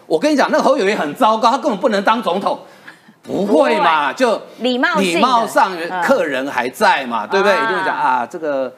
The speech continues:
Speaker 1: 可以啦，我们问的都很清楚了，但是还是被孔少明打脸啊。孔少明说，我不认同他讲的台湾是全世界最危险的地方啊。
Speaker 2: 嗯。啊。
Speaker 1: 所以，但是我相信下礼拜开始，慢慢的，侯友宜跟智库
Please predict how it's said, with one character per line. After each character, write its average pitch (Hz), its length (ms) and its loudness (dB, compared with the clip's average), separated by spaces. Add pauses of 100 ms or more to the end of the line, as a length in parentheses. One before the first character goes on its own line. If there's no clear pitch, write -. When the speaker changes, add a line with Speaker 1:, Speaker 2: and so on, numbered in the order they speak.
(160)
Speaker 1:
可 160 140 -8
以 180 80 -2
啦， 131 100 -2
我 110 80 -6
们 135 140 -4
问 185 140 0
的 135 80 -2
都 156 140 -2
很 110 120 -8
清 175 220 -4
楚 139 160 -6
了， 98 160 -4
但 214 140 2
是 202 100 -6
还 160 100 -6
是 175 100 -14
被 185 140 -6
孔 120 160 -10
少 185 140 -4
明 139 140 -4
打 135 180 4
脸 131 140 -4
啊。 117 100 -4
孔 139 120 -10
少 190 80 -2
明 175 120 -6
说， 185 100 -4
我 151 100 -4
不 156 140 -6
认 233 160 0
同 156 260 -2 (200)
他 196 100 2
讲 190 160 -2
的 127 80 -6
台 143 120 -2
湾 165 120 -2
是 180 100 -10
全 143 160 -8
世 170 140 -8
界 160 100 -2
最 160 140 -2
危 143 160 0
险 151 100 -6
的 117 60 -8
地 143 160 -4
方 131 180 0
啊。 135 180 -2
Speaker 2:
嗯。 185 80 0
啊。 170 300 -2
Speaker 1:
所 262 140 0
以， 175 180 -4
但 240 160 0
是 240 120 -4
我 123 180 -2
相 160 200 -6
信 175 100 -8
下 - 180 -2
礼 113 100 -10
拜 135 160 -4
开 135 180 -6
始， 104 180 -16 (300)
慢 202 180 -2
慢 185 240 -4
的， 110 160 -8
侯 175 200 -4
友 175 120 -2
宜 117 80 -4
跟 151 220 -6
智 156 180 -10
库 120 300 -8